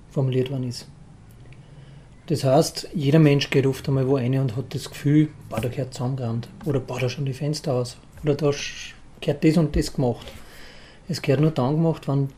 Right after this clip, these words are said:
die Person das auch formuliert und das auch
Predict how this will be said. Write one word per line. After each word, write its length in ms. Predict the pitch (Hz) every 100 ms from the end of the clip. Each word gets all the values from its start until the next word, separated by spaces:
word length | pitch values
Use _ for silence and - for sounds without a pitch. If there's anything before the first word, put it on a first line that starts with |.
| -
die 100 | 147
Person 560 | 143 151 139 131 147 147 - - - -
das 180 | 151 127
auch 120 | 123
formuliert 600 | 127 127 123 127 180 214 - - - - - - -
und 160 | - 143
das 100 | 147
auch 240 | 135 139